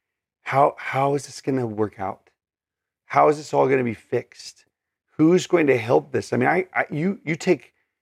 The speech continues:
uh, I mean, I feel like this week, um, I, like, I just got hit with really personal and also with really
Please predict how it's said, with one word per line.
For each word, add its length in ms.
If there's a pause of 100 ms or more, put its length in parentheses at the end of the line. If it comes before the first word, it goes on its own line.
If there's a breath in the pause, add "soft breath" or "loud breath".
(200)
uh, 280
I 40
mean, 120
I 120
feel 280
like 120
this 200
week, 280 (200)
um, 460
I, 240 (100)
like, 220
I 60
just 160
got 120
hit 480 (360)
with 200 (160)
really 280
personal 640 (300)
and 100
also 340
with 300
really 600